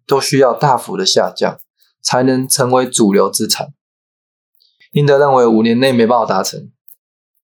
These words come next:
我们回归历史，二零一七年高点转折下来，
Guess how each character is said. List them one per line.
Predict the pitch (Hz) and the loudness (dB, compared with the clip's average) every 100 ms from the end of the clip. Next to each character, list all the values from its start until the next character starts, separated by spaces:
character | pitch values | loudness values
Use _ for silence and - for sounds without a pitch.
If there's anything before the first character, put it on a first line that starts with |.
| _ _ _ _ _ _ | _ _ _ _ _ _
我 | 120 | -2
们 | 117 | 2
回 | 131 | 2
归 | 135 147 | 2 2
历 | 139 | 2
史， | 120 - - _ _ - _ _ _ | -2 -4 -12 _ _ -20 _ _ _
二 | 170 | 0
零 | 160 156 | 2 2
一 | |
七 | 156 175 | 0 2
年 | 151 127 | 2 2
高 | 127 143 | 0 0
点 | 139 110 110 | 2 0 0
转 | 107 101 | -2 -2
折 | 101 | -2
下 | 120 110 | -2 -2
来， | 95 - | -4 -10